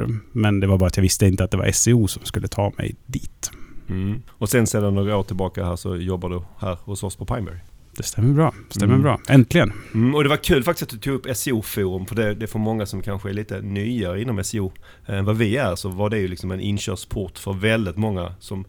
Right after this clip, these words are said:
Speaker 2: nog
Speaker 1: Mm.
Speaker 2: ganska många är tacksamma för som, som jobbade med S E O då.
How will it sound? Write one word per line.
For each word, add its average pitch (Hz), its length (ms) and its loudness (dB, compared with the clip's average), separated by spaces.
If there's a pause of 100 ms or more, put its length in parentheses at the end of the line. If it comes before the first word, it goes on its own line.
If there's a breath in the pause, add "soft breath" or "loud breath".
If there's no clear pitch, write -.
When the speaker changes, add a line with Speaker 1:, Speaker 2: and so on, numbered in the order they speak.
(140 loud breath)
Speaker 2:
nog 123 100 2
Speaker 1:
Mm. 110 80 6
Speaker 2:
ganska 110 260 0
många 104 260 0
är 90 40 -6
tacksamma 101 440 -6
för 90 160 -6
som, 87 240 -10 (120)
som 98 200 -6
jobbade 92 220 -4
med 92 60 -6
S - 100 -10
E 98 40 -8
O 98 60 -8
då. 98 180 -10